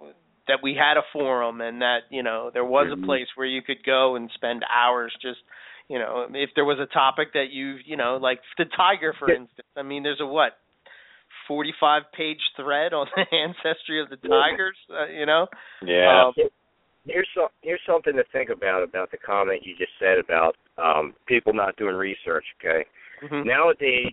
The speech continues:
Speaker 2: with the younger people, they pretty much Google everything. How many
Speaker 1: Mm-hmm.
Speaker 3: Yeah.
Speaker 2: times when you get on Facebook,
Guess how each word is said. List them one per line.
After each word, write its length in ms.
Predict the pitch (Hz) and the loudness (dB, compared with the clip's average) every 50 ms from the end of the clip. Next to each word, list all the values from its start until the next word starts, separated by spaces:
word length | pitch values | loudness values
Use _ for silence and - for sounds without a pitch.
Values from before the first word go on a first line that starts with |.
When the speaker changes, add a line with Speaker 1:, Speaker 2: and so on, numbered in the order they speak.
| _ _ 117 | _ _ -10
Speaker 2:
with 120 | 117 - _ _ - | -10 -10 _ _ -10
the 60 | 104 | -8
younger 380 | 104 107 117 120 131 143 135 127 | -4 0 0 0 2 2 0 -2
people, 460 | - - 123 113 101 - 98 95 92 - _ _ _ _ - | -2 -4 -6 -6 -4 0 2 2 2 0 _ _ _ _ -4
they 100 | 117 113 - | -4 -4 0
pretty 240 | - 165 165 156 151 | 2 0 2 2 0
much 220 | 139 135 131 123 - _ - | 0 0 -2 -2 -4 _ 0
Google 380 | 127 135 135 123 127 117 113 | 2 2 4 4 4 4 4
everything. 520 | 113 113 104 98 90 - 85 78 76 69 - _ _ _ _ _ _ - _ _ _ _ | 2 0 -2 -6 -10 -10 -10 -10 -10 -10 -14 _ _ _ _ _ _ -20 _ _ _ _
How 180 | - 147 147 143 | -4 0 2 4
many 120 | 139 143 139 139 160 | 4 6 4 4 4
Speaker 1:
Mm-hmm. 80 | 180 | 4
Speaker 3:
Yeah. 80 | 180 175 | 4 4
Speaker 2:
times 320 | 170 160 151 139 123 113 _ | 6 6 6 4 2 0 _
when 180 | - 113 113 113 | -8 -12 -10 -8
you 80 | 127 131 | -8 -4
get 140 | 127 143 143 | 0 2 2
on 160 | 147 151 147 - - | 2 2 0 -2 0
Facebook, 520 | 151 139 139 135 - - - 104 95 92 | 2 2 2 0 -4 0 2 2 2 2